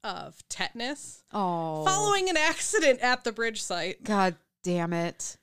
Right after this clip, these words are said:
Speaker 1: So,
Speaker 2: The Brooklyn
Speaker 1: um,
Speaker 2: Bridge claims another life.
Speaker 1: Probably the, maybe the first one, but
Speaker 2: It,
Speaker 1: yes,
Speaker 2: it could have been the
Speaker 1: a lot of
Speaker 2: first.
Speaker 1: people died.
Speaker 2: Yeah.
Speaker 1: Or not a lot. Quite a few people definitely got sick.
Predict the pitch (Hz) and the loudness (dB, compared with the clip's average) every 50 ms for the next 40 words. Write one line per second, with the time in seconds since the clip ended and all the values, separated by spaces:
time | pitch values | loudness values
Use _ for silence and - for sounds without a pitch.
0 | _ _ - - - 254 247 233 226 226 220 202 - 269 226 247 311 330 302 339 | _ _ -6 -2 2 4 4 4 4 2 2 2 2 4 6 6 6 6 6 4
1 | 330 311 277 247 214 240 277 285 302 277 247 - - - - 247 247 247 262 262 | 4 4 4 4 4 4 4 4 4 2 -2 -6 -8 -6 -2 0 2 2 2 2
2 | 269 254 220 240 240 226 233 233 214 233 214 208 208 208 208 214 202 190 185 165 | 0 0 0 0 0 0 0 0 -2 -2 -4 -4 -4 -6 -8 -8 -8 -10 -12 -14
3 | - - - - - _ _ _ _ _ _ _ _ _ _ _ _ - 370 339 | -16 -18 -20 -20 -20 _ _ _ _ _ _ _ _ _ _ _ _ -10 -8 -8
4 | 196 156 - _ _ _ _ - 208 196 208 269 311 - - 151 - 175 185 196 | -8 -10 -12 _ _ _ _ -12 -8 -8 -6 -6 -6 -8 -10 -10 -10 -12 -10 -10
5 | - - 156 127 143 147 156 170 165 165 247 254 226 233 202 175 - - - 294 | -12 -12 -12 -12 -10 -12 -10 -10 -6 -2 -2 -2 0 -2 -2 0 -2 0 0 2
6 | 269 262 220 240 208 196 269 262 269 269 262 240 214 - 220 196 180 170 151 156 | 2 2 2 2 2 4 4 4 6 4 4 4 2 0 -2 -4 -6 -6 -6 -4
7 | 147 147 147 151 - _ _ - 214 196 175 170 165 151 131 - - 254 277 214 | -4 -4 -6 -8 -12 _ _ -4 -4 -2 0 2 2 2 2 0 0 0 0 0
8 | 175 156 135 90 80 - - _ _ _ _ _ _ _ _ _ _ _ - - | 0 -2 -6 -8 -10 -12 -14 _ _ _ _ _ _ _ _ _ _ _ -20 -6
9 | - 311 277 285 254 240 - - 240 220 220 214 185 185 185 175 190 196 190 - | -2 -2 0 0 0 -2 -2 -4 -6 -6 -6 -6 -6 -6 -4 -2 -2 -4 -2 -4
10 | 202 180 185 156 - - - - 156 127 120 - - - | -4 -4 -4 -4 -4 -6 -8 -6 -6 -6 -8 -10 -14 -20